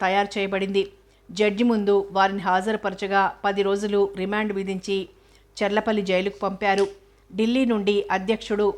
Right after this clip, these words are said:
ఫోన్లో సుదర్శన్ రావుతో మాట్లాడడానికి ప్రయత్నించినా ఫోన్ ఎంగేజ్లో ఉన్నట్లు తెలిసింది. రెండు రోజులు వరుసగా ప్రయత్నించగా మూడవ రోజు లైన్లోకొచ్చారు. దాడి కేసులో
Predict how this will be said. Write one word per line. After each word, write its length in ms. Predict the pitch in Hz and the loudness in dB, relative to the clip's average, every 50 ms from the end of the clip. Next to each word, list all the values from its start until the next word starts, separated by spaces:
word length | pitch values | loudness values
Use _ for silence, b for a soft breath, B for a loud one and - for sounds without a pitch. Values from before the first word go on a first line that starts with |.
| - - | -4 -6
ఫోన్లో 540 | 202 202 208 214 202 196 202 202 202 196 - - - _ b b b b | -4 -2 -2 -2 -2 0 0 0 0 0 -4 -14 -20 _ b b b b
సుదర్శన్ 500 | - - 208 208 233 226 233 247 226 208 | -8 -6 0 0 0 0 2 0 0 2
రావుతో 340 | 202 202 196 190 - 208 196 | 4 4 4 2 0 -4 -4
మాట్లాడడానికి 720 | 196 196 190 190 190 - 214 208 202 202 202 196 196 - 190 | -2 0 0 -2 0 0 -2 -2 2 0 0 0 0 -8 -8
ప్రయత్నించినా 800 | - 196 185 190 185 - 202 202 196 202 190 196 196 190 180 B B B B B B _ - | -4 -4 -4 -4 -4 -6 -8 -8 -6 -6 -2 0 0 0 -2 B B B B B B _ 2
ఫోన్ 200 | 220 233 240 226 | 2 4 4 4
ఎంగేజ్లో 520 | 202 196 196 208 214 208 196 208 202 196 | 0 0 2 2 2 2 2 0 0 0
ఉన్నట్లు 320 | 196 196 196 190 - 208 185 | 0 -2 -4 -4 -6 -6 -8
తెలిసింది. 560 | 208 190 196 - - 208 196 196 190 - b b b b b b b | -6 -6 -6 -4 -4 -2 -2 -2 -2 -2 b b b b b b b
రెండు 260 | - 208 214 214 208 | 0 2 4 4 4
రోజులు 300 | 202 202 214 226 240 220 | 4 2 2 2 2 0
వరుసగా 400 | 190 190 196 190 - 233 208 214 | 0 0 -2 0 -2 0 2 2
ప్రయత్నించగా 800 | 208 208 202 185 190 185 - 202 190 - 202 196 196 196 196 - - | 0 2 0 -2 -2 -4 -6 -8 -6 -4 0 2 4 2 2 2 -2
మూడవ 320 | 185 196 214 214 220 214 208 | -2 -2 0 2 2 2 2
రోజు 400 | 202 196 190 185 202 196 185 - | 0 0 0 2 0 0 0 0
లైన్లోకొచ్చారు. 880 | 175 185 190 190 196 202 202 196 208 202 190 - - 202 190 196 196 196 - b b b b b b b b b | 0 0 0 0 0 0 -2 0 -2 -4 -4 -2 0 0 2 2 0 -2 -4 b b b b b b b b b
దాడి 320 | 180 202 208 214 240 247 262 | 2 6 6 6 6 4 0
కేసులో 560 | 254 226 202 202 202 - 202 202 208 208 | 0 0 -2 -2 -2 -4 -2 -2 -2 -2